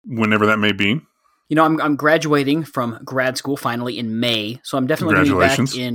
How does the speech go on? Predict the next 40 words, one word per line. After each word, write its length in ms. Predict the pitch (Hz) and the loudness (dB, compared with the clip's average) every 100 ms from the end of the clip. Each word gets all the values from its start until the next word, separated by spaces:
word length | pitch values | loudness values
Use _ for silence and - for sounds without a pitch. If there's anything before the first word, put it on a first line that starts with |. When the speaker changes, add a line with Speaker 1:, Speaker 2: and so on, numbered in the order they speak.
| 120 | -8
Speaker 2:
in 40 | 120 | -10
the 100 | 117 | -8
U 200 | 117 131 | -4 -4
S. 240 | 147 - | -4 -4
I'll 80 | 131 | -2
be 100 | 143 | 0
up 100 | 151 | 0
in 100 | 131 | 0
Baltimore, 480 | 117 131 160 156 156 | -4 -4 0 4 4
but 240 | 147 123 | 4 0
there's 220 | 135 131 139 | -2 -2 0
no 80 | |
reason 260 | 131 127 123 | 0 0 0
I 60 | 117 | -4
can't 240 | - 120 | -6 -6
fly 220 | - 117 | -2 0
down 260 | 120 117 117 | 2 0 -2
to 340 | 113 98 120 - _ _ - | -4 -6 -8 -14 _ _ -8
Colorado. 720 | - 135 110 120 107 98 113 - - - _ - | 0 0 2 0 0 -2 -6 -10 -20 -20 _ -8
I 100 | 117 | -6
mean, 140 | 101 | 0
Speaker 1:
Yeah, 140 | 135 90 | 0 0
fly 200 | 135 135 | 0 2
down 160 | 135 | 2
to 80 | 127 | 0
Denver, 420 | 107 117 90 80 - | -2 -2 -4 -8 -8
and 80 | 104 | -8
I'll 80 | 101 | -4
pick 220 | - - | -6 -4
you 100 | 101 | -4
up. 120 | - _ _ _ _ | -4 _ _ _ _
Speaker 2:
Yeah, 220 | 143 160 - - | 2 2 0 -4
yeah, 140 | 160 | -2
definitely. 460 | 139 143 131 107 92 - | -2 -4 -4 -6 -10 -10
So 380 | - 151 139 139 - | 0 2 4 0 -4
this 240 | 147 190 | -2 0
spring, 540 | - - 202 170 151 | 0 -2 -2 0 0
at 180 | 156 143 | -2 -8
the 80 | 127 | -4
latest, 540 | 127 160 113 131 - | 0 0 0 -6 -8